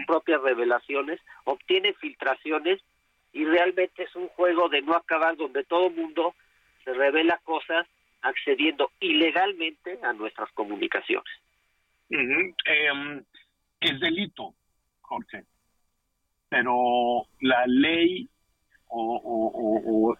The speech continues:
Speaker 2: es decir, aquí una persona afectada, yo no me imagino, por ejemplo, eh, la senadora Lili Telles, para retomar el caso de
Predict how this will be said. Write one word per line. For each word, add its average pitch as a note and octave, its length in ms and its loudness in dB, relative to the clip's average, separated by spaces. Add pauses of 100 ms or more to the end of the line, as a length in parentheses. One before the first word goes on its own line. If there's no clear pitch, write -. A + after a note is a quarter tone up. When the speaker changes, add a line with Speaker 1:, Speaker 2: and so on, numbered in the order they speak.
(340)
Speaker 2:
es C3+ 100 2
decir, F3 340 2 (800)
aquí F#3 280 -2
una F3+ 280 2
persona E3 460 -2
afectada, E3 460 0
yo D#3+ 120 -2
no E3 100 -2
me D#3 120 -4
imagino, D3 420 -4
por C3 120 0
ejemplo, E3 500 0 (380)
eh, C3+ 360 -2
la C3 580 4
senadora D3+ 540 0
Lili A2+ 300 -4
Telles, - 340 -20
para B2+ 200 2
retomar C3+ 460 -2
el C3 100 2
caso B2 380 -2
de G2 260 -6